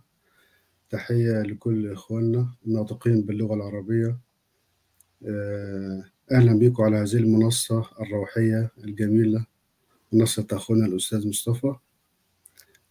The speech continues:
آه، سعيد بيكم وتحية من قلبي، آه،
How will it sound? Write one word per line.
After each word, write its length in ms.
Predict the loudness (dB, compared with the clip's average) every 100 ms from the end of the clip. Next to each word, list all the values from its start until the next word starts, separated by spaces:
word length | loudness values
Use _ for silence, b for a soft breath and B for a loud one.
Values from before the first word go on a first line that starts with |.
| -2
آه، 300 | 2 2 2
سعيد 340 | 2 6 8
بيكم 300 | 8 6 8
وتحية 600 | 10 10 8 6 6 6
من 200 | 6 4
قلبي، 600 | 2 0 2 4 4 2 -2
آه، 560 | -8 -8 -8 -8 -10